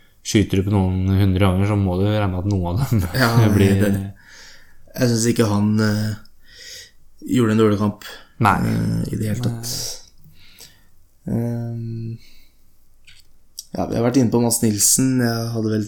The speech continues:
Speaker 2: bare tenkt å si at jeg synes at, eh, han var svak, helt og greit. Det
Speaker 1: Ja.
Speaker 2: har vi vært inne på. Ehm,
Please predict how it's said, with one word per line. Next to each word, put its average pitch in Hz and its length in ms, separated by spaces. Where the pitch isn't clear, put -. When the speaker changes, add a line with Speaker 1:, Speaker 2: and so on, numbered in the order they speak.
Speaker 2:
bare 104 180
tenkt 107 180
å 107 60
si 110 120
at 104 140
jeg 107 120
synes 104 360
at, 104 220
eh, 104 380
han 104 100
var 104 100
svak, - 340
helt 143 200
og 147 100
greit. 233 280
Det 131 120
Speaker 1:
Ja. 127 80
Speaker 2:
har 120 100
vi 117 80
vært 120 100
inne 110 60
på. 240 220
Ehm, 135 880